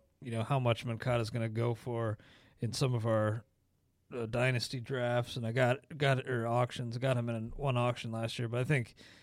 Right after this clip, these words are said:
you know, as the offseason plays out and more people become aware as to what he really did this season at Greenville, uh, that price is probably gonna soar up, uh, come next spring. But we'll move on, uh, to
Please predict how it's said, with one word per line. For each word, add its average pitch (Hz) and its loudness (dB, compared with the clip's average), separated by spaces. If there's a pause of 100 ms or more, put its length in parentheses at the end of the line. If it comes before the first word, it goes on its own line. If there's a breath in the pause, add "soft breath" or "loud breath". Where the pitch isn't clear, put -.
(260 loud breath)
you 127 2
know, 117 -2 (100)
as 139 4
the 123 2
offseason 135 4
plays 127 4
out 127 6
and 120 2
more 135 4
people 123 0
become 123 0
aware 117 0
as 113 -2
to 120 -6
what 113 -4
he 110 -6
really 107 -6
did 110 -2 (400 loud breath)
this 120 -2
season 113 -4
at 120 -4
Greenville, 113 -6
uh, 113 -6
that 113 -6
price 120 -2
is - -10
probably 107 -10
gonna 104 -10
soar 107 0
up, 101 -8 (480 loud breath)
uh, 98 -6
come 120 -4
next 101 -6
spring. 104 -6
But 107 -6 (460 loud breath)
we'll 151 2
move 175 8
on, 156 8 (360)
uh, 123 0
to - -4